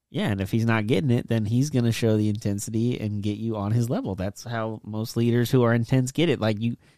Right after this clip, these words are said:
you want them to follow you as you, as you do. So here he is being intense and making sure you pay attention to detail, you do things right, so that way when it comes to game time, there's no issues. And if you're a, if you're a Washington fan,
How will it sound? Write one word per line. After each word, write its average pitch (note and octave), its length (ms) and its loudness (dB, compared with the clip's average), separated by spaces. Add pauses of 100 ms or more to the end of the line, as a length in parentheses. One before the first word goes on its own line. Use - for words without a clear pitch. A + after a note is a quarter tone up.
(160)
you A#2 120 2
want C3+ 220 6
them C#3 140 2
to B2 80 2
follow C3 380 6
you A#2+ 240 4
as A2 220 4
you, A2 200 2
as G#2+ 280 0
you A2 60 0
do. G#2+ 320 0
So G2+ 420 0 (400)
here B2 180 2
he C3+ 180 8
is B2+ 140 8
being B2 220 4
intense A#2+ 420 2
and A#2+ 80 0
making A2+ 240 0
sure A2+ 160 0
you A2 140 2
pay G#2 180 2
attention G#2+ 380 -4
to G2+ 60 -6
detail, G#2+ 360 0
you A2+ 120 2
do G#2 160 0
things G#2 260 -2
right, C#3 220 2
so - 120 0
that G#2 160 4
way G#2 120 4
when G2+ 160 0
it F#2 80 -4
comes G#2 240 0
to G#2+ 80 -2
game C#3 240 2
time, A2+ 360 2 (440)
there's G#2+ 160 0
no A#2 160 6
issues. A#2+ 280 2
And A#2 120 4
if C3+ 140 2
you're F3 220 6
a, D#3+ 80 0
if C3+ 180 0
you're E3 140 2
a F3+ 100 4
Washington D#3+ 540 2
fan, C#3+ 480 2